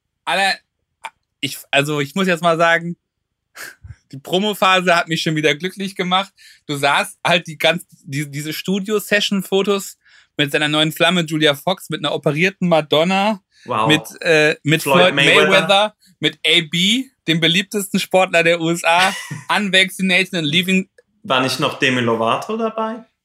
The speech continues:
Speaker 1: Demi Lo-, da bin ich mir nicht so sicher. T-,
Speaker 2: Ah.
Speaker 1: zwischendurch, zwischendurch auch Cameron. Also so alle irgendwie am
Speaker 2: Stimmt.
Speaker 1: Hustlen.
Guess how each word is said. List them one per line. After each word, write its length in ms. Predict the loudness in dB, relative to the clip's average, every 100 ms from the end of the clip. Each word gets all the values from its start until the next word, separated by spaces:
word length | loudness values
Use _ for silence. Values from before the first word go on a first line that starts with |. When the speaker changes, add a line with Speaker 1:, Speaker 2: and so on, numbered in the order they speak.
| _ -8
Speaker 1:
Demi 180 | -8
Lo-, 160 | -6 -6 _ -20 _
da 160 | -4 -4
bin 120 | -2
ich 80 | -6
mir 80 | -6
nicht 140 | -6 -6
so 120 | -6
sicher. 480 | -6 0 2 2 -2 _ _ _ -6
T-, 120 | -6 -6
Speaker 2:
Ah. 100 | -6
Speaker 1:
zwischendurch, 480 | 0 2 4 2 0 -6 -2
zwischendurch 380 | 2 2 2 2
auch 160 | 0 0
Cameron. 720 | 0 0 0 2 2 2 -2 _ -20 -14
Also 280 | -2 -2 0
so 120 | -4 -4 -2
alle 260 | 0 0 -2
irgendwie 380 | -6 -6 -6 -8 -8 -4 -2
am 100 | 2
Speaker 2:
Stimmt. 140 | 2
Speaker 1:
Hustlen. 440 | 2 0 -2 -4